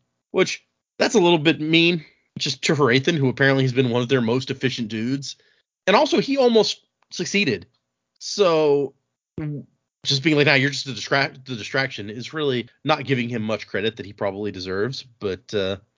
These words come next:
apparently they always plan to murder everyone anyway, so. "The people were never to be saved. Wern always intended to destroy Erlon.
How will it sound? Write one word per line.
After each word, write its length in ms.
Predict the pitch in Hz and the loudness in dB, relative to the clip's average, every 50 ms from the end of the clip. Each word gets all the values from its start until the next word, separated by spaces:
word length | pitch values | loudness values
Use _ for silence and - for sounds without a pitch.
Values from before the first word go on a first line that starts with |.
| _ _ _ | _ _ _
apparently 300 | _ - 151 160 160 147 | _ 2 4 4 6 4
they 140 | 135 143 135 | 6 6 4
always 200 | 127 131 131 131 | 4 2 0 -2
plan 200 | - - 131 120 | -2 -2 -2 -2
to 60 | 113 110 | -2 -2
murder 320 | 117 120 117 113 113 107 | -2 -2 -2 0 0 0
everyone 400 | 113 110 107 104 101 104 98 101 | -2 -2 -2 -4 -4 -4 -4 -6
anyway, 360 | 101 101 95 90 90 92 92 90 | -6 -8 -8 -8 -10 -10 -12 -12
so. 420 | - - 104 104 104 104 104 - _ _ _ _ _ _ _ _ _ _ _ | -10 -10 -8 -8 -8 -10 -12 -14 _ _ _ _ _ _ _ _ _ _ _
"The 80 | - - | -8 -2
people 340 | - 185 202 208 208 190 180 | 0 0 2 4 4 4 4
were 140 | 156 139 | 4 4
never 320 | 117 113 123 135 131 139 135 | 4 4 4 4 4 2 0
to 100 | 131 131 | -2 -4
be 100 | 123 120 | -8 -8
saved. 560 | - - 92 - - - - - - - - _ - | -8 -10 -10 -12 -12 -14 -18 -20 -20 -20 -20 _ -14
Wern 300 | 113 110 117 123 123 120 | -8 -6 -4 -2 -2 -2
always 380 | 113 123 127 131 135 127 110 | -2 0 0 2 2 0 0
intended 420 | 131 120 113 - 113 104 107 104 - | -2 -4 -4 -4 -4 -4 -6 -6 -8
to 60 | 107 | -10
destroy 380 | 104 95 - - 113 104 104 | -10 -10 -6 -4 -2 -2 -2
Erlon. 460 | 101 101 95 - 87 82 - 117 120 | -4 -6 -8 -10 -10 -12 -12 -14 -16